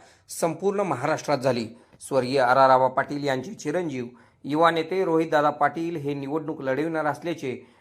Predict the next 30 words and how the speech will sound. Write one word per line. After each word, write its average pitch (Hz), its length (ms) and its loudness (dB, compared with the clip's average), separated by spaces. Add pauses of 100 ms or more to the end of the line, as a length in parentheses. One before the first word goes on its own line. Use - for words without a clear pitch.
(140)
कवठे 165 300 2
महांकाळ 175 440 0
येथील 165 320 -6
सभेमध्ये 151 540 -4
शरद 143 260 -6
पवार 147 340 0
यांनी 151 320 -4 (320)
स्पष्ट - 380 -4
केले 135 260 -4
होते. 139 400 -4
त्या 135 120 -4
संदर्भात 143 420 -2
त्यांनी 143 280 -4
त्यांची 143 580 -6 (240)
उमेदवारी 196 540 2
देखील 185 360 -4
स्पष्टपणे 170 680 -4
जाहीर 143 300 2 (100)
केलेली 139 260 -2
होती. 131 500 -6 (140)
त्यामुळे 156 440 2 (320)
युवा 151 280 6
नेते 165 360 -2
रोहितदादा 160 460 2
पाटील 160 340 -2
यांना 156 260 -2
प्रचारासाठी 147 720 -4
मोठा 143 460 -6
कालावधी 139 580 0
मिळाला. 127 420 2